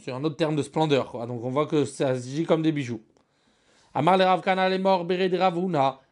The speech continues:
Rav Kana, il, il a dit à mort le fils de Rav Huna, Haï, Bidivre Torah, Ktiv. Mais ce pasouk-là, il parle des livrets Torah.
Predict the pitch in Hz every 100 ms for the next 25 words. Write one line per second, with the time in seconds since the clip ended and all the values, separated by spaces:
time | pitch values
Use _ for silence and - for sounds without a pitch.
0 | _ 170 139 - 147 190 190 190 - _
1 | _ _ _ - 170 160 165 175 196 196
2 | - _ _ _ _ 151 147 160 180 175
3 | 185 185 180 190 185 175 143 139 190 196
4 | 147 143 147 202 233 262 233 202 156 _
5 | _ _ _ 143 190 196 190 247 196 190
6 | 143 - _ _ _ _ _ _ _ _
7 | _ 185 175 160 160 165 165 170 190 226
8 | 254 311